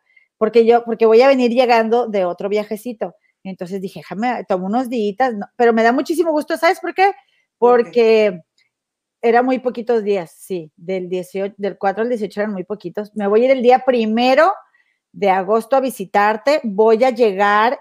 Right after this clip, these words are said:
Speaker 1: este, voy a, voy a viajar por Islandia, comadre. Tenía el
Speaker 2: Hijo de su
Speaker 1: plan.
Speaker 2: madre.
Speaker 1: Sí, ne-, no, deja tú, yo hice plan.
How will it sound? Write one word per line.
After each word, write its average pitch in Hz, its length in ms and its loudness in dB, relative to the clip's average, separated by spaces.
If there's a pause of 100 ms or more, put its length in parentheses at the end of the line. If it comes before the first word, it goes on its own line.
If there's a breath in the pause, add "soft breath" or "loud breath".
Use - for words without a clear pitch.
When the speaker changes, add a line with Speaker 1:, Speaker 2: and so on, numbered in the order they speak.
Speaker 1:
este, 190 540 -8
voy 196 200 -6
a, 220 220 0
voy 208 240 -2
a 220 40 0
viajar 226 360 -4
por 220 140 -4
Islandia, 185 640 -6
comadre. 269 480 -8 (600)
Tenía 208 340 2
el 226 80 0
Speaker 2:
Hijo 220 60 -8
de - 60 -18
su 226 60 2
Speaker 1:
plan. 208 300 2
Speaker 2:
madre. - 140 -18 (200)
Speaker 1:
Sí, 202 320 -4
ne-, 202 140 -6
no, 214 180 0
deja 196 300 -2
tú, 254 200 4
yo 190 120 0
hice 185 220 -2
plan. 233 480 0